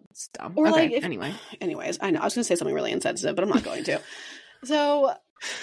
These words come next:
Speaker 2: Alec is finally arrested on July, in July of twenty twenty-two, so more than a year after the murders of Maggie and Paul. And I have in here,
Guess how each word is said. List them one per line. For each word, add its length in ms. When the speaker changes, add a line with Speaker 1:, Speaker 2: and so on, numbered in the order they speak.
Speaker 2:
Alec 360
is 140
finally 400
arrested 640
on 400
July, 540
in 160
July 400
of 100
twenty 240
twenty-two, 760
so 180
more 160
than 80
a 40
year 240
after 280
the 80
murders 340
of 80
Maggie 300
and 80
Paul. 520
And 120
I 80
have 160
in 40
here, 200